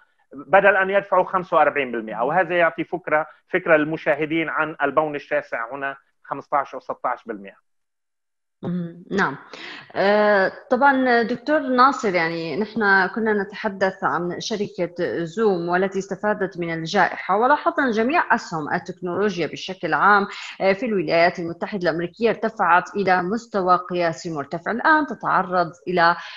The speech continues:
Speaker 2: عمليات تصحيح. هل بدأ بالفعل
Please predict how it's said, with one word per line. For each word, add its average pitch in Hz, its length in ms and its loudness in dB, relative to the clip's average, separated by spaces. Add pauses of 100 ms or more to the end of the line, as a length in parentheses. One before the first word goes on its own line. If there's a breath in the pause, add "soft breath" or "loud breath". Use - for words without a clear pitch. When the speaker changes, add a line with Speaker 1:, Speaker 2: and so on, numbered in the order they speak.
(160 loud breath)
Speaker 2:
عمليات 170 720 0 (300)
تصحيح. 175 540 -6 (260)
هل 262 400 4
بدأ 196 440 2
بالفعل 175 640 0